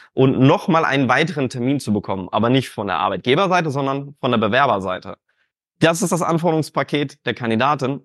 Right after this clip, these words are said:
Und auf der anderen Seite stehen die Hiring Manager, die erwarten, dass die Kandidatin eigentlich bei so einem tollen Angebot nochmal eingeladen zu werden, innerhalb von wahrscheinlich der Erwartungshaltung von zwölf Stunden zu reagieren.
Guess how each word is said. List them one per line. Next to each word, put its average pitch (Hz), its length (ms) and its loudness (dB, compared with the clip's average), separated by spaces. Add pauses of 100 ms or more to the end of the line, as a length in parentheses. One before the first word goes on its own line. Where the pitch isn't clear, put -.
(120)
Und 139 120 4
auf 135 120 2
der 123 120 0
anderen 185 220 2
Seite 113 220 0
stehen 120 200 0
die 110 140 -2
Hiring 143 280 -2
Manager, 107 420 -6 (500)
die 123 100 6
erwarten, 123 440 2
dass 127 120 -2
die - 80 -6
Kandidatin 117 540 -2
eigentlich 196 560 -2
bei 127 120 -4
so 123 100 -2
einem 117 220 -4 (320)
tollen 151 240 4
Angebot 135 360 2
nochmal 120 220 -2
eingeladen 156 420 -2
zu 143 220 -8
werden, 143 580 -4
innerhalb 113 400 0
von 127 540 -4 (160)
wahrscheinlich 170 440 2
der 165 100 0
Erwartungshaltung 127 640 -2
von 110 120 -4
zwölf 107 240 -2
Stunden 165 340 2
zu 127 180 -4
reagieren. 110 680 0